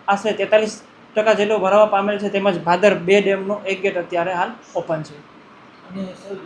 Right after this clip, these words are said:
Speaker 2: મોરલી કે તે ડેમમાં પાણી પણ ઓછું આવક છે, શું કહેશો તમે? અને બીજા કયા
Speaker 1: પાણી
Speaker 2: ડેમો છે જેમાં આવક ઓછી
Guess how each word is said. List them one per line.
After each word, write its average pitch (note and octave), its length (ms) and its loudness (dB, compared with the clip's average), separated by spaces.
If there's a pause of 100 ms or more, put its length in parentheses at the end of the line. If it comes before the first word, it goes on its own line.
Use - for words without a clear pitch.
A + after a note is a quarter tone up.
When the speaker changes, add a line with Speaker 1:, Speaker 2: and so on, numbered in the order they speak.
(1000)
Speaker 2:
મોરલી F3+ 320 -12
કે E3 320 -16
તે E3 240 -16
ડેમમાં D#3 460 -12
પાણી D#3+ 240 -14
પણ D3 160 -14
ઓછું C3+ 480 -14
આવક C3+ 340 -14
છે, - 60 -20
શું C#3 300 -14
કહેશો - 300 -20
તમે? C3+ 180 -18
અને C#3 440 -18
બીજા E3 300 -8
કયા F#3+ 240 -6
Speaker 1:
પાણી F3+ 360 -4
Speaker 2:
ડેમો D#3+ 200 -12
છે D3+ 140 -14
જેમાં C#3+ 340 -8
આવક D3 140 -6
ઓછી C#3+ 340 -14